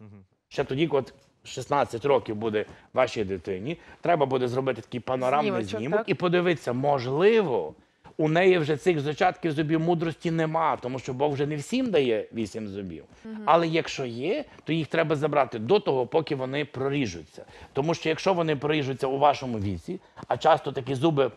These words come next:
Speaker 2: вилазять на поверхню в двадцять п'ять,
Speaker 1: Мгм.
Speaker 2: в двадцять три, і люди кажуть: "Ой, в мене ж їх нема". То коли вони вилазять на поверхню, в щелепі вони що? Не поміщаються,
Speaker 1: Так.
Speaker 2: вони штовхають ось
Speaker 3: Тиснуть
Speaker 2: ці
Speaker 3: на
Speaker 2: зуби,
Speaker 3: зуби,
Speaker 2: і
Speaker 3: так.
Speaker 2: зуби стають кривими.
Speaker 1: Мгм.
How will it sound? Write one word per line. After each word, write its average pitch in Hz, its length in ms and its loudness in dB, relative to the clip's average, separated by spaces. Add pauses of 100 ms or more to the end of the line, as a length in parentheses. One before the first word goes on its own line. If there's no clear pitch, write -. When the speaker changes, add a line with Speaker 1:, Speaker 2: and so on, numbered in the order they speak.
(220)
Speaker 2:
вилазять 139 540 2
на 135 100 0
поверхню 127 520 0
в 101 60 -10
двадцять 110 300 0
п'ять, 120 280 -2 (500)
Speaker 1:
Мгм. 110 240 -18 (180)
Speaker 2:
в 104 100 -8
двадцять 110 320 2
три, 127 260 -4 (380)
і 117 80 0
люди 120 160 -4
кажуть: 123 200 -2
"Ой, 127 60 4
в 113 40 -2
мене 131 140 -4
ж - 120 -4
їх - 160 -6
нема". 196 440 -2 (260)
То 135 100 -2
коли 165 240 2
вони 160 220 0
вилазять 147 520 4
на 123 80 0
поверхню, 110 540 -2 (180)
в - 60 -14
щелепі 180 460 4
вони 139 220 -4
що? 101 340 -6
Не 156 340 0
поміщаються, 113 840 0
Speaker 1:
Так. - 60 -4 (220)
Speaker 2:
вони 170 200 0
штовхають 190 680 4
ось - 60 0
Speaker 3:
Тиснуть 240 300 0
Speaker 2:
ці 120 40 -2
Speaker 3:
на 233 120 6
Speaker 2:
зуби, 165 220 4
Speaker 3:
зуби, 196 160 0
Speaker 2:
і - 20 0
Speaker 3:
так. 156 200 2
Speaker 2:
зуби 185 300 6
стають 196 280 2
кривими. 202 600 2
Speaker 1:
Мгм. 117 280 -8